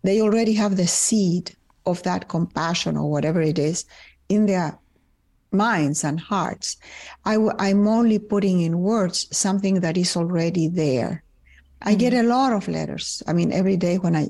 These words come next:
Speaker 1: open the computer, it's, it's almost discouraging to, because I think, "Am I going to be an-, able to answer this today?"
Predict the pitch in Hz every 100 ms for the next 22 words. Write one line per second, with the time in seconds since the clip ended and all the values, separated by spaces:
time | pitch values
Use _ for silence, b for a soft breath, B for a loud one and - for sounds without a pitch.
0 | - 180 180 175 160 175 180 180 170 185
1 | 190 B B B - 190 - - - -
2 | 190 185 220 233 190 - 175 - 233 214
3 | 180 170 170 - 185 156 180 185 175 185
4 | 180 - - 170 160 226 208 208 202 190
5 | 185 190 196 B B - 202 196 190 170
6 | 170 202 226 240 208 220 - 226 202 208
7 | 240